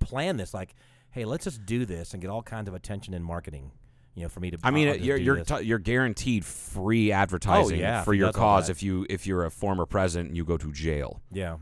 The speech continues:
Speaker 1: absolutely.
Speaker 2: But if you, if, I mean, you were told point blank by a judge not to do certain
Speaker 1: And then
Speaker 2: things,
Speaker 1: you do
Speaker 2: and
Speaker 1: it
Speaker 2: you do
Speaker 1: two
Speaker 2: it,
Speaker 1: or three
Speaker 2: that's,
Speaker 1: hours later.
Speaker 2: that's contempt of court.
Speaker 1: Yeah.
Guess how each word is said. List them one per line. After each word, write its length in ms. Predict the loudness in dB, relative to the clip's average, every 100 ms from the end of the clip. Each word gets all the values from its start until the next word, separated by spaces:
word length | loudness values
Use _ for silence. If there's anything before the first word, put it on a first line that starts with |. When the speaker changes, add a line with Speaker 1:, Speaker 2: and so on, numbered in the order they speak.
| -10
Speaker 1:
absolutely. 460 | -10 -8 -10 -10 0
Speaker 2:
But 120 | 4
if 160 | 4 4
you, 300 | 2 2 -2
if, 260 | -6 -6 -6
I 60 |
mean, 160 | -4 -2
you 120 | 0
were 120 | 0
told 480 | 0 0 0 0 -4 -6
point 240 | -4 -2
blank 220 | -2 -4 -2
by 160 | -2
a 80 | 0
judge 360 | 0 0 -2 -2
not 260 | -4 -4
to 140 | -6 -6
do 240 | -2 -2
certain 320 | 0 -2 -2
Speaker 1:
And 60 | -2
then 160 | 0
Speaker 2:
things, 160 | 2 0
Speaker 1:
you 60 | 2
do 100 | 4
Speaker 2:
and 80 | 4
Speaker 1:
it 40 |
Speaker 2:
you 100 | 4
do 160 | 2 4
Speaker 1:
two 80 | 8
Speaker 2:
it, 80 | 8
Speaker 1:
or 160 | 8 4
three 220 | 2 4
Speaker 2:
that's, 100 | 6
Speaker 1:
hours 260 | 6 4 2
later. 260 | 0 2
Speaker 2:
that's 160 | 2 0
contempt 460 | -2 -2 -2 -2 -4
of 100 | -2
court. 300 | -2 -2 -4 -10
Speaker 1:
Yeah. 280 | -6 -6